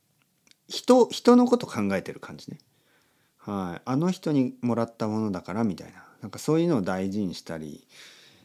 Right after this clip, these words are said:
そういう感じが粋な感じかな。<laughs> わかんないな、粋。なんかわかりましたか？なんかジェントルでかっこよくて、なんか忙しそうであっさりしてて、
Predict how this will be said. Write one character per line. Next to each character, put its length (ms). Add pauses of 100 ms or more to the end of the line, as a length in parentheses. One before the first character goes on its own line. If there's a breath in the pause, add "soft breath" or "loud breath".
(240 loud breath)
そ 580
う 60
い 160
う 100
感 260
じ 80
が 120
粋 340
な 160
感 320
じ 120
か 120
な。 560
<laughs> 1600
わ 220
か 200
ん 100
な 100
い 80
な、 80
粋。 640
な 100
ん 40
か 80
わ 100
か 100
り 80
ま 120
し 60
た 100
か？ 360
な 80
ん 20
か 140
ジ 140
ェ 120
ン 80
ト 180
ル 160
で 560
か 140
っ 20 (100)
こ 120
よ 80
く 80
て、 480 (100)
な 80
ん 40
か 100
忙 420
し 180
そ 200
う 60
で 260
あ 80
っ 20
さ 240
り 140
し 100
て 100
て、 380